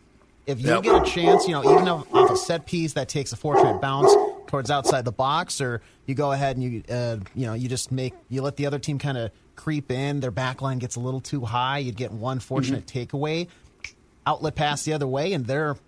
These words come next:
Speaker 1: off to the races. You got a three-on-two, you got a two-on-one, something like that, to where you're gonna get a, a, what's considered a, a big chance, and that's how you win these games. Um,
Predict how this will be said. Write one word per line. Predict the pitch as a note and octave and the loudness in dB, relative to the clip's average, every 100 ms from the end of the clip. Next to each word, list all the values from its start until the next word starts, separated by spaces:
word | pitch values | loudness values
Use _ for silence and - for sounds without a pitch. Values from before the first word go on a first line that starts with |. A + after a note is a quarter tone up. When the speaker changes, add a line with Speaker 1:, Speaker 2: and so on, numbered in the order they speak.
| - | -4
Speaker 1:
off | B2 C3+ | -4 -2
to | E3 | -4
the | D3 | -2
races. | D3 A#3+ E3+ A#2 | -2 -2 -4 -4
You | A#2+ | -2
got | A#2+ | -2
a | G#2+ | -4
three-on-two, | - C#3+ C#3+ C#3 C3+ - D3 D#3 D#3 | -6 -4 -2 -2 -4 -4 -4 -2 -2
you | C3+ | -2
got | A#2+ | -4
a | G#2 | -6
two-on-one, | - D3 C3+ B2+ B2+ C#3+ | -6 -4 -2 -2 -2 -2
something | - F3 F3+ | -4 -4 -2
like | D#3 - | -2 -2
that, | C#3 C#3 - _ - | -2 -2 -8 _ -8
to | D3 | -2
where | C#3+ | -2
you're | B2 G#3 | -2 -2
gonna | D4 | -2
get | F#3+ F3+ | -2 -2
a, | A2+ F2+ C3+ | -2 -6 -6
a, | A2 G2+ G2+ | -6 -8 -6
what's | B2+ D3+ | -6 -4
considered | C3+ - D3+ D3 | -4 -4 -2 -2
a, | G2 - | -6 -6
a | B2+ | -6
big | - D3 A#2+ | -4 -4 -4
chance, | - C3 D#3 - - _ _ | -4 -4 -4 -6 -10 _ _
and | B2 | -2
that's | D3+ F3 | -2 0
how | B3 | -2
you | G3 | -2
win | F#3+ | -2
these | E3+ C3+ | -2 -2
games. | D#3 G3+ A2 - | -4 -4 -6 -4
Um, | C3 B2+ A2+ | -4 -2 -4